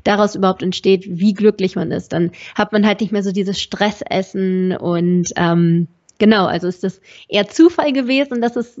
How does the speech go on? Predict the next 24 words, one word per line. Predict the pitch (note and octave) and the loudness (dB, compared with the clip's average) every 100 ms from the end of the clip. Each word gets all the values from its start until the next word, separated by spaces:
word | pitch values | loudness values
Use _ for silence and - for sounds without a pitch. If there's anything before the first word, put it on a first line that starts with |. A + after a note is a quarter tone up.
| B3 | -10
dass | G3+ A#3 | -2 0
ich's | B3 A#3 | 0 0
dann | A3+ G#3+ | 0 2
irgendwann | A3+ A#3 G#3+ | 4 4 4
geschafft | G#3+ G#3+ A3 | 2 0 0
habe, | A3+ G#3 | 0 2
als | F3+ G3 | 0 0
ich | A3 | -4
alle | - A#3 A3+ | -2 0 0
Bereiche | G#3+ - G3+ G3+ A#3 | -4 -6 0 0 0
mit | G#3 | -6
einbezogen | F#3+ A3 G#3+ - G3+ G#3 | -4 -4 -4 -6 -6 -4
habe, | F#3+ F#3+ | -4 -4
oder | G3+ F3 | -4 -2
ist | F#3+ | -2
es | F#3+ - | -6 -2
wirklich, | F#3 F3+ F3+ - - - - | -2 0 -4 -6 -20 -20 -6
ähm, | F3 E3+ E3+ - | 0 2 0 0
eine | F3 F3 E3+ E3+ _ _ _ | 0 0 -2 -6 _ _ _
Herangehensweise, | - F#3 G3 F#3 F3+ F3 E3 E3+ D#3+ | -4 0 2 2 0 0 -2 -2 -2
die | E3+ | -4
so | E3 D#3 D#3+ _ _ _ _ | -2 -4 -4 _ _ _ _
sein | - F3 F3 | -2 2 2
muss? | F3 F#3 - | 2 0 -6